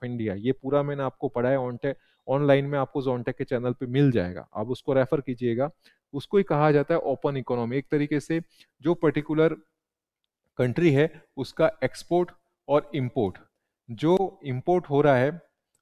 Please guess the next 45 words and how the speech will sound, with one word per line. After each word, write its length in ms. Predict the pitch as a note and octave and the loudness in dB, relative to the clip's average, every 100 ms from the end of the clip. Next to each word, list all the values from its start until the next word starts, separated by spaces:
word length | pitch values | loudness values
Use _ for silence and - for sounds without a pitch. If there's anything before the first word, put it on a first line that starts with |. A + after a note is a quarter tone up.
| - | -4
और 160 | C#3+ | -4
जो 180 | C3 E3 | 0 -2
एक्सपोर्ट 500 | - B2+ - - D#3+ | -2 -4 -6 -8 -4
हो 120 | C3+ | -2
रहा 100 | C3+ | 0
है, 60 | C#3 | 0
उसको 220 | B2+ - | -2 -10
कहा 300 | C3+ A#2+ A2+ | -8 -4 -4
जाता 180 | B2 C#3 | -4 -4
है 60 | C#3 | -4
ओपन 380 | A#2 G#2+ B2 | -6 -4 -4
इकोनॉमी। 520 | A#2 - G2+ F#2+ F2+ F2+ _ _ _ _ _ A2+ | -6 -6 -8 -8 -10 -16 _ _ _ _ _ -6
यहाँ 260 | A#2 C3+ - | -4 -2 -2
पर 120 | C#3 | -2
एक 120 | C#3 - | -2 -2
तरीके 300 | C#3 C#3 C#3 | -4 -2 -4
से 280 | - D#3 F3 _ _ _ - | -4 -6 -8 _ _ _ -6
कोई 160 | C#3+ | -6
भी 120 | C#3+ | -4
कंट्री 440 | D3+ C3 A#2+ D3 D3 | -4 -4 -4 -2 -2
है 320 | B2 C#3+ - | -2 -4 -8
उसमें 300 | A#2 - C#3+ | -14 -8 -6
एक्सपोर्ट 360 | B2 - D3+ C3+ | -6 -6 -6 -6
इंपोर्ट 320 | C3 C#3 C3+ | -6 -6 -4
हो 100 | C3 | 0
रहा 120 | C3 | 2
है, 60 | A#2+ | 4
और 100 | D3 | 4
आजकल 320 | D#3 - E3 | 2 2 2
हर 340 | D#3 D#3+ - _ _ _ D3 | 2 0 -4 _ _ _ -2
कंट्री 280 | C#3 D3 | 0 -2
के 120 | D3+ D#3+ | 0 2
लिए 220 | D#3+ D#3+ | 4 4
नेसेसरी, 520 | C#3+ B2+ D3+ D#3+ D#3+ | 2 0 0 0 0
मैंडेटरी 480 | C#3+ B2+ C#3+ C#3+ D3 | 0 -2 -2 -2 0
हो 180 | B2+ B2+ | 0 2
गया, 140 | C#3 | 0
पूरा 260 | C#3 C#3+ D3 | 0 -2 -2
प्रोडक्शन 520 | C#3 C#3 C#3 D3+ C3+ | -2 -6 -6 -8 -6
तो 180 | D3 C#3+ | -4 -4
in 80 | C3+ | -2
country 340 | C#3+ B2+ C3+ | -4 -4 -6
तो 80 | C#3 | -4
होगा 300 | A#2 B2 C#3 | -2 0 0
नहीं, 120 | C#3 | -2